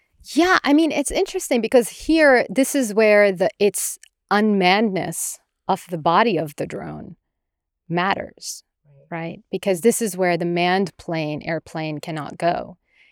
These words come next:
Speaker 1: even though you have actually a lot more bodies <laughs> operating the drone, because it's not in the body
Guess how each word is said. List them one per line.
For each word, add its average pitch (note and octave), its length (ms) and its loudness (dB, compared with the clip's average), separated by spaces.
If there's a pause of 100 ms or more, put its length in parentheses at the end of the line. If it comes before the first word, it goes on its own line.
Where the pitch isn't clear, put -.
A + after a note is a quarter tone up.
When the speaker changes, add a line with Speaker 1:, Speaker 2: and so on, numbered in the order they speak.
Speaker 1:
even B3+ 220 6
though A#3+ 60 8
you A3+ 160 4
have G3+ 260 2 (100)
actually F#3+ 420 0
a F3 60 0
lot E3+ 440 2
more E3+ 180 0
bodies D#3 560 -2
<laughs> - 60 -20
operating F#3+ 640 2 (120)
the A3 220 4
drone, G#3 680 2 (560)
because D#4 260 10
it's C#4+ 160 6
not A3+ 260 2 (200)
in B3+ 500 4 (240)
the G#3 80 6
body E3 640 0